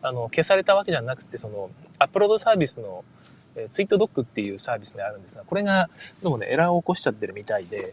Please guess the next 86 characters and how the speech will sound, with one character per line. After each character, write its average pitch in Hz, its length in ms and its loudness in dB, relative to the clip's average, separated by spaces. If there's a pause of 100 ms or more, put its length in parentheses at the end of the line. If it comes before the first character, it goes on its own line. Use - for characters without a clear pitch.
(220)
表 - 120 -16
示 170 200 0
さ 170 100 0
れ 165 80 4
な 160 100 0
く 160 60 -4
な 156 80 0
っ - 20 -8
て - 100 -6
る 101 80 -4
と、 92 100 -14
昔 95 340 -12
の 110 80 -18
も 104 120 -18
の 101 80 -20
が。 87 160 -20 (1200)
と 135 60 -6
い - 20 0
う 127 40 -4
こ 143 80 -10
と 139 60 2
で、 117 60 -2
残 127 140 -4
念 127 120 -4
な 123 100 -4
が 104 80 -8
ら、 101 160 -10 (440)
今 165 180 0
は 127 80 -2
ル 123 160 0
ー - 20 2
ル 131 100 2
訳 123 180 -4
が 107 100 -8
な 110 100 -8
い 98 60 -10
で - 100 -20
す。 - 80 -20
た 165 100 -8
だ、 156 180 -4
私、 202 340 0
自 139 160 2
分 214 180 0
の 220 100 0
サ 208 200 2
イ 202 100 2
ト - 240 -4
で、 170 380 2 (220)
一 - 160 -6
応 180 40 0
そ - 120 -2
の 151 120 2
タ 170 180 4
イ 208 100 4
ル 214 100 0
の 202 260 0 (160)
一 - 240 -2
覧 170 220 2
だ 160 100 0
け 190 140 0
は、 113 240 6 (560)
え 101 240 -10
ー、 - 40 -16
サ 143 120 0
マ 151 100 4
リ 147 120 4
ー 143 80 6
を 127 40 0
公 143 320 6
開 139 220 0
し - 80 -8
て 151 100 0
い 151 40 4
る 143 100 -4
の 101 100 -6
で、 95 340 -6
そ 151 140 -6
れ 151 100 0
を 147 100 0
元 143 280 -6
に 131 80 -4
遊 123 240 -8
ぶ 123 100 -8
こ 123 120 -8
と 151 140 0
は 101 220 2